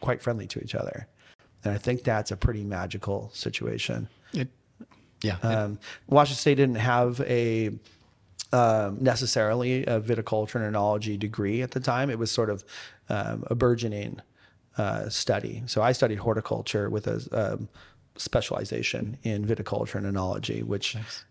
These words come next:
Speaker 1: um, again, I'm, I, I'm, I love that. I love that I got to do both. Um,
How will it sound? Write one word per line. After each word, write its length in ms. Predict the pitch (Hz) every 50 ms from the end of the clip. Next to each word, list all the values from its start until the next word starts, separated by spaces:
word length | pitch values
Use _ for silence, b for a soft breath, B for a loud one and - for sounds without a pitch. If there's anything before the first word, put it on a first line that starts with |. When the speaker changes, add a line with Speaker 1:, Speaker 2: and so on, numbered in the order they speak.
| _ -
Speaker 1:
um, 520 | 113 110 104 95 92 95 98 104 110 - -
again, 340 | - 135 117 135 139 123 110
I'm, 260 | - 110 110 110 107 -
I, 120 | - 117 104 - _ _ _ _ -
I'm, 320 | 120 117 107 101 104 110 -
I 60 | 120
love 260 | 117 113 127 135 120
that. 340 | 104 87 - - - - -
I 60 | - 104
love 460 | 101 104 113 117 120 120 117 117 110
that 400 | 120 107 107 107 107 - - - B B B B B B -
I 120 | 113 113
got 200 | 113 110 107 -
to 80 | - 107
do 140 | 107 104
both. 520 | 92 101 117 113 104 82 - - - - - - _ _ b b b b b _ _ _ -
Um, 600 | 110 107 101 101 98 98 107 107 101 101 113 147